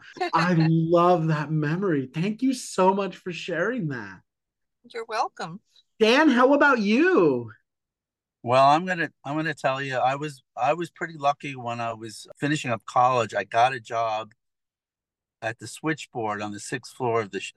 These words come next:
Speaker 3: for the Shubert organization of the Sardi building. And I used to spend all, all, the whole day, like, maybe ten or twelve hours in that room. But I got,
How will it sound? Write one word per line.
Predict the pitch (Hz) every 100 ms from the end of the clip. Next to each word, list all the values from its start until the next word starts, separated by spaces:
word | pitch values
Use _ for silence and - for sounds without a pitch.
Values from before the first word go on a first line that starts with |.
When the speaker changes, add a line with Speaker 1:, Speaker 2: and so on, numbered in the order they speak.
| -
Speaker 3:
for | -
the | 104
Shubert | - 160 147 120
organization | 104 95 95 92 90 82 - 80 - _ _ _
of | 95
the | 95
Sardi | - 139 143 135
building. | 104 85 76 - - _ _ _ _ _ _
And | 120 123
I | 120
used | 123 139 -
to | 123
spend | - 135 127 123
all, | - - - 117 -
all, | 131 -
the | -
whole | 175 170
day, | 135 131 123
like, | 113 101 _ _ _
maybe | 113 127 117
ten | - 120
or | 117
twelve | - 107 101
hours | 104 110 101 107
in | 104
that | 98
room. | - 165 165 110 104 117 _ _ _ _ _ _ _ -
But | 117 123 117 -
I | 120 123
got, | 127 147 175